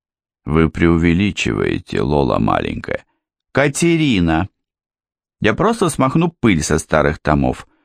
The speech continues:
«Даже не думайте». «Тогда позвольте мне подмести здесь и протереть пол». Катерина пыталась отстоять в переговорах хотя бы некоторые позиции.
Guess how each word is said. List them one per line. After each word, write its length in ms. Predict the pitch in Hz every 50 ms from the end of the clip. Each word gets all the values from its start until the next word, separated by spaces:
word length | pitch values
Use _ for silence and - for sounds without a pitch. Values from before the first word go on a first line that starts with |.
| _ _ _ _ _ _ _ _ _ _ _ _
«Даже 420 | - 55 57 71 78 76 80 80
не 200 | 82 80 80 80
думайте». 640 | 76 65 52 50 50 50 50 50 - - - - - - _ _ _ _ _ _ _ _ _ _ _ _ _ -
«Тогда 320 | - 87 82 85 95 87
позвольте 540 | - 101 98 98 95 98 110 113 110 - 123
мне 180 | 113 113 107
подмести 640 | 101 110 101 98 104 104 101 95 - - - 120 131
здесь 320 | 127 110 - 117 113 - 110
и 60 | 98
протереть 640 | - - 98 92 - - 82 87 107 117 120 - - _ _ _
пол». 320 | - 175 160 123 - - - _ _ _ _ _ _ _ _ _ _ _ _ _ _ _
Катерина 520 | - 73 69 - 73 78 87 87 82 80
пыталась 500 | - 78 76 - 82 78 78 76 73 - -
отстоять 600 | - 82 80 - - - 78 80 82 78 78 73 -
в 60 | -
переговорах 640 | - 73 73 71 65 69 71 73 98 110 101 82 -
хотя 260 | - 73 67 80 78
бы 180 | 73 73 82 - - _ _ _
некоторые 760 | - 92 98 92 73 - 62 60 - 60 57 58 58 58 58
позиции. 680 | - - 50 53 - - 50 - - - - - -